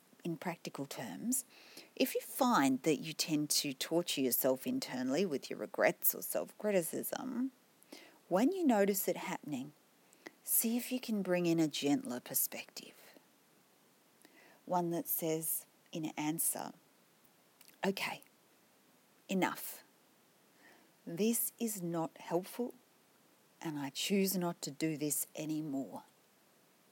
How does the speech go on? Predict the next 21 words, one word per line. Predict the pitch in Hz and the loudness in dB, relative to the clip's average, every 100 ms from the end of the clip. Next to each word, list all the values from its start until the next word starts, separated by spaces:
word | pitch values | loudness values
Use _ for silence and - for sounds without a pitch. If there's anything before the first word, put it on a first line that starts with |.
| _ _ _ _ _ _ _ _ _ _ _ - _ - - - - | _ _ _ _ _ _ _ _ _ _ _ -20 _ -20 -20 -20 -4
Then | 160 165 | 0 2
you | 170 | 2
might | 175 175 - | 2 2 6
visualize | 208 202 190 165 156 151 | 6 6 6 8 8 6
those | 160 156 | 4 6
unhelpful | 151 165 160 - 165 | 4 6 4 4 -6
thoughts | 160 165 151 - | -2 -2 0 0
dissipating | 185 165 - - 143 143 131 | 2 2 2 -2 -4 -2 -2
and | 135 151 | 0 4
leaving. | 180 180 147 120 92 - - - - - | 6 6 2 -4 -8 -12 -20 -20 -20 -18
You | - 165 | -4 -2
can | - - 147 139 143 143 - - _ - - | -2 0 2 4 0 -4 -14 -20 _ -20 -10
dissolve | - 175 143 175 175 170 151 | -4 0 6 8 8 4 -4
them | 156 135 127 | -2 0 0
slowly | - 156 165 160 147 | -2 0 2 2 0
from | 139 139 | -2 -2
the | 127 | 0
screen | - - 165 165 170 | -2 -2 0 0 -2
of | 160 | -2
your | 160 | -2
mind. | 147 131 123 123 - | 0 0 0 -4 -8